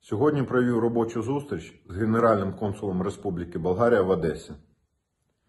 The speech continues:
Для нас є дуже важливою домовленості з Болгарією щодо ремонту військової техніки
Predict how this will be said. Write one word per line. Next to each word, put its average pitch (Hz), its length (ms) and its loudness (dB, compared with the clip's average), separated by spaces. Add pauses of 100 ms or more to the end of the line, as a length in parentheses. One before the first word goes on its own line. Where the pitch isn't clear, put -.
(720)
Для 113 160 2
нас 156 280 2
є 120 60 2
дуже 120 260 0
важливою 113 500 0
домовленості 101 680 0
з 90 40 -10
Болгарією 101 720 2 (180)
щодо 113 280 -2
ремонту 113 400 0
військової 95 560 -2
техніки 101 560 -4